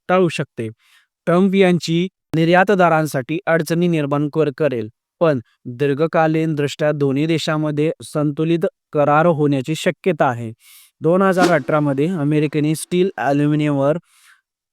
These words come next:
पंचवीस पर्सेंट कर लावला होता. त्यावेळी भारताने यशस्वीरित्या पर्यायी बाजार शोधले होते. त्यामुळे यावेळी स्ट्रॅटेजिक प्लॅनिंग केल्यास संधी निर्माण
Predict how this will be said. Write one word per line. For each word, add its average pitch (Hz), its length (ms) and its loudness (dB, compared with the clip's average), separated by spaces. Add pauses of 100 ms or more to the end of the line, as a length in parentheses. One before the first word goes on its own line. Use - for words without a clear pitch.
(100)
पंचवीस 180 560 -2
पर्सेंट 156 500 -2
कर 151 180 2
लावला 131 280 2
होता. 139 320 4 (480)
त्यावेळी 151 560 0
भारताने 170 720 0
यशस्वीरित्या 160 840 0
पर्यायी 143 440 2
बाजार 131 400 0
शोधले 143 340 -2
होते. 139 340 -2
त्यामुळे 147 800 0 (340)
यावेळी 151 760 2
स्ट्रॅटेजिक 156 760 -4
प्लॅनिंग 147 640 0
केल्यास 139 360 -2 (280)
संधी 165 520 0
निर्माण 147 520 0